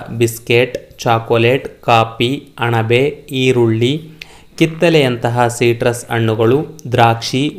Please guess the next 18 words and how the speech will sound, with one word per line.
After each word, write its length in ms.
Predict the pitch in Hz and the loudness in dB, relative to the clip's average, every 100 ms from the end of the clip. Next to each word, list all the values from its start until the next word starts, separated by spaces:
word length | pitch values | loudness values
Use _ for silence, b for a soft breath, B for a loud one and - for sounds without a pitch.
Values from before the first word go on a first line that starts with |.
| 131 | -4
ಒಣ 140 | 127 147 | -2 0
ದ್ರಾಕ್ಷಿಯನ್ನು 840 | 127 120 117 120 113 143 120 117 | 2 2 0 -2 -2 0 -4 -4
ನೀಡಬಾರದು. 760 | 120 120 117 113 113 113 117 117 - B B B B | -2 2 2 2 2 2 2 -2 -6 B B B B
ಅವು 340 | 156 175 175 | 4 6 2
ಅನಾರೋಗ್ಯಕ್ಕೆ 1000 | 123 120 143 131 117 110 139 139 123 123 117 | 2 0 2 2 2 0 -2 0 -2 -2 -2
ದಾರಿ 240 | 117 113 117 | 0 2 2
ಮಾಡುತ್ತವೆ. 600 | 113 113 113 117 113 117 117 - _ b b b b - | 2 0 0 2 4 2 0 -16 _ b b b b 2
ಪಗ್ಗಳಿಗೆ 600 | 175 165 175 151 135 143 | 2 4 4 4 4 2
ಕಠಿಣ 360 | 139 120 135 127 | 2 -2 0 0
ವ್ಯಾಯಾಮ 640 | 117 113 113 113 120 143 117 113 - - _ | 2 2 2 2 0 0 -2 -4 -14 -20 _
ನೀಡಬಾರದು. 960 | 127 120 117 117 113 113 113 113 - - _ - | -2 2 2 4 4 2 0 -2 -6 -20 _ -2
ಪ್ರತಿದಿನ 500 | 139 147 180 151 139 139 - | 0 0 0 2 2 -2 0
ಸರಳವಾದ 560 | 120 120 131 120 117 117 | 0 2 4 4 2 2
ವಾಕಿಂಗ್ 600 | 113 113 113 - 147 123 | 4 2 0 -2 -4 -2
ಮತ್ತು 280 | 113 - | -4 -2
ರನ್ನಿಂಗ್ 420 | 120 113 117 123 113 | 0 0 0 0 2
ಆದರೆ 480 | 110 - 127 - | 2 2 0 -2
ಸಾಕು. 580 | 143 - 113 113 123 113 | -8 0 0 2 -2 -2